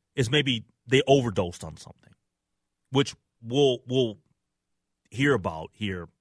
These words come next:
when they're, when they're done with this. But they say that a neighbor told Fox News Digital that two of the men who died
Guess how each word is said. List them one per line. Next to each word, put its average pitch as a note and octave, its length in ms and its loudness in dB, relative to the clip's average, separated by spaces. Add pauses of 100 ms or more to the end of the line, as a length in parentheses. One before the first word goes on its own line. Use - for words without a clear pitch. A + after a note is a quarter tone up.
(680)
when A2 200 0
they're, F#2+ 240 -2
when G2+ 120 -6
they're F#2 100 -4
done F#2+ 260 -4
with D#2+ 140 -18
this. - 280 -20 (880)
But C3 100 -2
they D3+ 100 4
say C#3+ 340 0
that A#2+ 240 0
a G#2+ 80 0
neighbor D#3+ 560 0
told A2+ 640 -2 (680)
Fox C#3 340 4
News C3+ 300 -2
Digital B2+ 580 0 (720)
that C3 380 -2
two C#4+ 280 0
of C#4 140 0
the D3 60 2
men A#2 200 0
who F#2 100 -4
died D2+ 400 -12